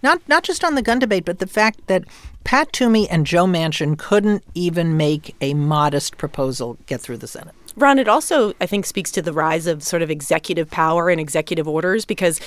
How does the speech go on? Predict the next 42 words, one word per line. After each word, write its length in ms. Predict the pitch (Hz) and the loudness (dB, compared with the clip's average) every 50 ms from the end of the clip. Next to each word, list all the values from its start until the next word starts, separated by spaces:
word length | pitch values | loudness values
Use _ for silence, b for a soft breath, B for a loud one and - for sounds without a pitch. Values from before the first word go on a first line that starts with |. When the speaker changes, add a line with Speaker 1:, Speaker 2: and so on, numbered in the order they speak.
| B B B B B - - | B B B B B -4 0
Speaker 2:
the 340 | 233 220 214 214 202 - - _ | 0 2 2 0 -2 -4 0 _
inability 560 | 214 233 240 240 196 214 214 208 202 214 214 | 6 6 6 6 6 6 4 4 4 2 -2
for 140 | 185 - 180 | -2 -4 -6
Congress 760 | - - - - - 208 214 247 302 285 262 277 277 294 - - | -4 -6 -6 0 2 4 6 6 6 6 4 4 0 0 -2 -4
to 100 | - 202 | -6 -4
do 180 | 165 208 214 | -4 -4 -4
something 360 | - - 208 196 190 180 180 | -2 -2 -2 -2 -2 -2 -4
on 180 | 180 175 170 160 | -4 -4 -6 -2
guns 600 | 156 - 277 349 294 214 185 175 185 190 185 - B B B B B B B - _ | 2 4 6 6 6 4 2 0 -2 -2 -4 -6 B B B B B B B -10 _
provoked 440 | - 233 208 180 208 214 220 - - - _ - | 0 0 2 2 2 2 0 -2 -8 -18 _ -2
President 340 | - 214 208 208 202 190 185 | 0 0 0 0 0 0 0
Obama 540 | 175 165 151 190 214 285 339 302 202 175 - - | 0 0 2 4 6 6 6 6 4 2 0 -2
at 100 | 180 - | -4 -4
the 80 | 185 | -6
time 400 | 175 - 185 175 165 175 190 208 | -6 -4 -4 -4 -2 -2 -4 -4
to 140 | - - 190 | -6 -8 -10
put 220 | - - - 202 | -8 -4 -2 2
out 140 | 185 185 196 | 2 2 2
an 100 | 202 208 | 2 0
executive 460 | 214 208 185 185 202 196 - 226 247 | -2 -2 0 0 -2 0 0 0 0
order 220 | 208 262 349 330 226 | 0 0 2 2 2
on 120 | 175 170 160 | 2 0 0
guns, 280 | 165 156 156 156 160 | 0 0 0 0 -2
saying, 140 | - 180 165 | -4 -4 -2
"If 120 | 170 - | -4 -4
Congress 360 | - - 202 196 196 185 180 - | -2 -2 -2 0 0 -2 -4 -4
can't 220 | - 208 185 175 | -4 -4 -2 -2
act, 260 | 170 175 185 - B B B B B B | -2 -2 -4 -6 B B B B B B
I 180 | - 185 185 180 | 2 4 4 4
will." 360 | 185 196 294 320 277 214 190 | 4 4 4 6 6 6 4
And 100 | 165 180 | 2 0
it 80 | 185 | 0
was 220 | - - 180 165 160 - | -2 -2 -4 -4 -6 -6
one 160 | - 196 247 320 | 0 2 4 4
of 140 | 339 277 | 4 4
the 60 | 240 220 | 2 2
more 520 | 196 190 190 185 180 180 180 175 170 - - - _ - | 2 2 2 2 2 2 2 0 -2 -4 -8 -18 _ -8
dramatic 540 | - 185 180 185 170 180 208 240 254 - | -6 -4 -2 0 0 2 2 2 2 0
and 100 | - 180 | 0 -2
emotional 720 | 165 175 165 165 170 175 185 240 - - - 214 190 175 165 | -2 -4 -4 -2 -2 0 0 0 0 0 0 0 0 0 0
moments 540 | 170 170 180 220 262 254 190 170 165 - - | 0 0 2 4 4 4 2 0 -2 -6 -4
of 400 | - 165 170 165 160 151 151 | -2 0 0 0 -2 -4 -6